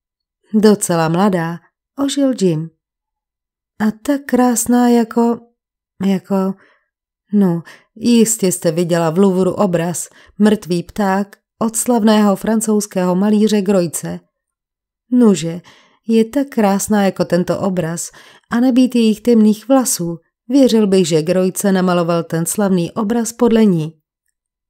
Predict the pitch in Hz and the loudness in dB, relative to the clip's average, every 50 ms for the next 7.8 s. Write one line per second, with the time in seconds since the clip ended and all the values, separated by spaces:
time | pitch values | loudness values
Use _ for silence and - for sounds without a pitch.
0 | _ _ _ _ _ _ _ _ _ - 254 254 262 262 269 269 - - 226 214 | _ _ _ _ _ _ _ _ _ -10 -4 -2 0 0 -2 -4 -2 0 2 2
1 | 202 185 175 175 165 156 160 160 156 - 175 170 165 185 185 190 190 185 196 208 | 2 2 2 0 0 -2 -2 -4 -6 -6 -6 -4 -2 -2 -2 -2 -2 -2 -2 -2
2 | 202 214 226 233 - _ _ _ _ _ _ _ _ _ - 202 220 220 226 233 | -2 -4 -4 -8 -10 _ _ _ _ _ _ _ _ _ -4 -2 0 2 2 2
3 | 240 240 226 - 254 269 277 262 254 - - 196 190 175 180 190 - 190 180 175 | 2 0 -2 -2 -4 -4 -4 -4 -4 -4 -2 -2 0 0 0 -2 0 0 -2 0
4 | 147 170 165 160 156 - - 180 202 190 220 220 220 - - 180 175 - - 160 | 0 -2 -2 -2 -4 -4 -4 -6 -4 -2 -2 -2 -2 -2 -6 -6 -6 -4 -6 -6
5 | 165 - - 196 202 202 190 180 175 170 160 - - 202 226 220 - - - - | -8 -4 -2 0 0 2 2 0 0 -2 -4 -4 -6 -6 -6 -6 -10 -18 -20 -20
6 | - - _ _ _ 254 208 240 277 269 285 285 240 269 269 262 - 247 214 214 | -20 -20 _ _ _ -10 -6 -4 -2 -2 -2 -2 0 -2 -2 -2 -2 -2 0 0
7 | 190 185 165 - - 165 - - - - 220 226 240 226 - - | 0 0 -2 -2 -4 -4 -4 -4 -2 -2 -2 -2 -2 -6 -8 -16